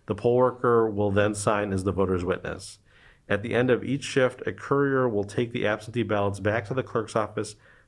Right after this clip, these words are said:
following the same process at our absentee bowling, uh, absentee ballot drop-off sites.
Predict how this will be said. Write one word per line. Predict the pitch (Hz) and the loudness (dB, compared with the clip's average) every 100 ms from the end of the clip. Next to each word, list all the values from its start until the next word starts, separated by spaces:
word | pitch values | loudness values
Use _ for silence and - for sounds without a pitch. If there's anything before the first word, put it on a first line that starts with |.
| _ | _
following | 113 107 107 101 | 2 4 2 0
the | |
same | 101 113 110 | 0 2 0
process | - 110 107 98 107 98 - | 0 0 2 0 0 0 -2
at | 95 90 | 0 0
our | 98 | 0
absentee | 95 92 95 101 | -2 -4 -6 -6
bowling, | 87 87 87 - - - | -4 -4 -4 -8 -14 -8
uh, | - | -6
absentee | - 104 101 110 - 107 101 | -2 -4 -2 -6 -2 -2 0
ballot | 101 92 90 92 | -2 -2 -2 -2
drop-off | 85 80 82 78 | -4 -4 -6 -8
sites. | - 98 98 - | -8 -10 -12 -20